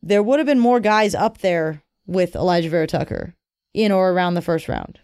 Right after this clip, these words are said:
or in or around the first two days of the draft. But maybe they would have gotten overdrafted. Maybe they would be perceived as busts because they got overvalued and overhyped. But, like, if you're a college,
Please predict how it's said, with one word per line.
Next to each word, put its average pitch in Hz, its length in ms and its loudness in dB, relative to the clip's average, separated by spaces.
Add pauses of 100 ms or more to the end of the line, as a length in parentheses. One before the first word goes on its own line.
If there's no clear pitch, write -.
or 180 280 2
in 208 200 0
or 196 140 2
around 180 220 0
the 170 60 -2
first 175 300 -4
two 185 140 -2
days 165 220 0
of 147 100 -12
the 151 80 -2
draft. - 460 -6 (1200)
But 240 140 0
maybe 277 240 2
they 294 120 2
would 277 120 2
have 262 80 0
gotten 240 200 0
overdrafted. 214 580 0 (540)
Maybe 220 240 0
they 247 140 2
would 233 180 0
be 220 220 -2
perceived 214 480 0
as 190 160 -2
busts 165 360 -4
because 180 360 -2
they 185 140 0
got 180 360 0
overvalued 175 680 0
and 160 100 -2
overhyped. 165 480 -2
But, 220 120 0
like, 226 280 0 (400)
if 214 140 -2
you're 302 200 2
a - 40 -2
college, - 920 -4